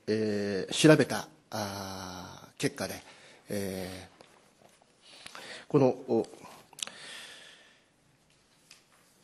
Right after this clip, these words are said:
みなし仕入れ率、う、の水準が実際の仕入れ率よりも大幅に上回っている、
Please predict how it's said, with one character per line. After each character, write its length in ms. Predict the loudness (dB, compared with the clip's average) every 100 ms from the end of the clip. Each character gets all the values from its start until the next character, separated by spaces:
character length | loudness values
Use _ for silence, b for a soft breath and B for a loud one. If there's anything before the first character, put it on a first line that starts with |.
| -20 4
み 80 | 12
な 120 | 12
し 120 | 12 10
仕 160 | 10
入 160 | 12 12
れ 120 | 10 10
率、 500 | 8 8 -2 -2 -2
う、 560 | 4 6 6 6 2 -2 -8 -20 _ -16 B B -20 _ _ 8
の 520 | 10 10 4 6 8
水 220 | 10 8
準 140 | 8 6
が 100 | 8
実 240 | 8 10
際 120 | 10
の 80 | 10
仕 180 | 8 8
入 120 | 8
れ 0 |
率 400 | 8 2 0 0 2 6
よ 80 | 8
り 120 | 8
も 200 | 6 2 2
大 360 | 2 4 8 8
幅 220 | 10 8
に 240 | 8 4 6
上 120 | 8
回 120 | 8
っ 20 |
て 160 | 6 2
い 60 | 2
る、 180 | -2